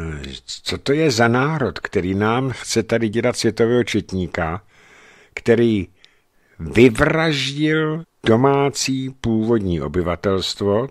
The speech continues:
tedy indiány, samozřejmě za mohutné poku-, pomoci samotných indiánů, kteří byli vyvražďováni, ale ještě navíc válčili mezi sebou. A ten malinký zbyteček zavřeli do,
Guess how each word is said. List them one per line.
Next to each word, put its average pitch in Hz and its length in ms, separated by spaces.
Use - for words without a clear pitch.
tedy 85 380
indiány, 85 920
samozřejmě 101 1040
za 92 240
mohutné 120 920
poku-, 101 800
pomoci 127 580
samotných 101 800
indiánů, 92 680
kteří 92 580
byli 98 180
vyvražďováni, 95 1300
ale 113 280
ještě - 280
navíc 101 380
válčili 98 460
mezi 87 280
sebou. 90 600
A 117 260
ten 104 440
malinký 117 500
zbyteček 107 760
zavřeli 107 520
do, 107 300